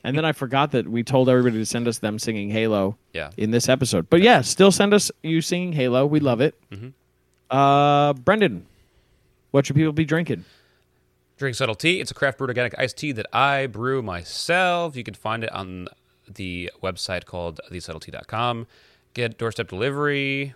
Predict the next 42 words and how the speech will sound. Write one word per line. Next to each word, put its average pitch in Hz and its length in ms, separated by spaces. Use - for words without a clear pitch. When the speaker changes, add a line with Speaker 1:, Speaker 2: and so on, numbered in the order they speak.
Speaker 2:
with 95 100
two - 120
dollars 98 320
off 104 320
using 98 260
code 90 260
Hobby 113 320
Boys, 127 340
which - 120
is - 120
my 82 80
other 76 280
podcast. 180 460
You 104 40
could 98 220
l-, 107 80
maybe 135 240
listen 151 280
to 147 60
that 147 360
if 107 120
you're 113 320
old 113 220
enough. 123 400
I'm 73 180
not - 140
sure. 80 220
Um, 80 520
you 120 120
can 110 80
listen 104 220
to 101 60
The 85 80
Lonely 143 260
Boys. 131 360
You 101 60
can 101 100
listen 104 220
to - 60
all 143 180
our, 135 220
of 123 140